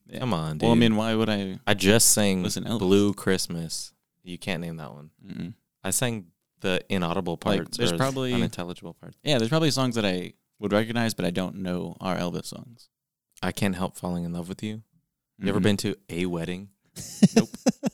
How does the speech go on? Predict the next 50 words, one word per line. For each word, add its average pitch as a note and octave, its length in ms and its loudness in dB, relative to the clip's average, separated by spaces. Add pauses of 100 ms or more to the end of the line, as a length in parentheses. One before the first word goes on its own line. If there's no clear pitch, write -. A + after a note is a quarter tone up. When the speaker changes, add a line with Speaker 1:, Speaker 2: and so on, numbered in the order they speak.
(680)
Speaker 3:
What - 160 4
are D3 140 2
those? A2 360 -6 (160)
Speaker 2:
What D3 120 0
are D#3 160 -2
those, A2 240 4 (180)
dude? F#3+ 200 6
Speaker 3:
<laughs> F#3 320 2
Speaker 2:
Who D3 100 2
do E3+ 80 2
you D#3 100 2
think, C3+ 360 -2
this A2 200 4
is A#2+ 80 6
a A2+ 40 4
quick A2 200 6
sidebar, E2+ 500 4
who F#2+ 80 -4
do F#2+ 80 -2
you G2 60 2
think's F#2 320 -6
the - 80 -6
most F2+ 260 0
overrated E2 540 -2
of D#2 80 -12
all D#2+ 160 -10
time? D#2+ 440 -14
<laughs> - 480 -20 (360)
Speaker 3:
So F3+ 140 8
it's F#3 100 6
so A3 160 8
funny. F#3+ 220 8
Someone E3+ 260 8
tweeted D3+ 320 8
about B2 300 8
this, A2+ 300 6
and B2+ 380 4
I B2+ 240 8
love C#3+ 480 8 (120)
he-, - 280 -6
seeing C#3 440 4
people C3 460 6
say B2 260 8
the A#2 80 6
Beatles A2+ 420 8
and A2 140 0
thinking A#2 280 0
that G#2 140 2
they're, G#2+ 200 10
like, G#2+ 180 4